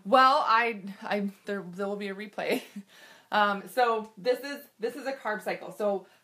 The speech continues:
a couple of things about the thyroid then and how carb cycling plays into thyroid issues.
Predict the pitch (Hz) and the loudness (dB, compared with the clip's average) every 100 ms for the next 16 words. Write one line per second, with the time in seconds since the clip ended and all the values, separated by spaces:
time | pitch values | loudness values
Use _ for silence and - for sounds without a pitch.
0 | - 202 254 262 262 240 220 208 196 190 | -8 -4 -2 -2 -2 -4 -2 -2 -2 -2
1 | 170 160 160 151 160 151 185 175 190 190 | -2 -2 -4 -6 -6 -6 -10 -6 0 0
2 | 190 202 202 202 196 180 175 - _ _ | 0 -4 -4 -4 -4 -6 -8 -12 _ _
3 | 214 208 208 202 196 170 165 165 - - | -6 -4 -6 -8 -4 -4 -4 -8 -10 -12
4 | 143 - 180 | -14 -14 -16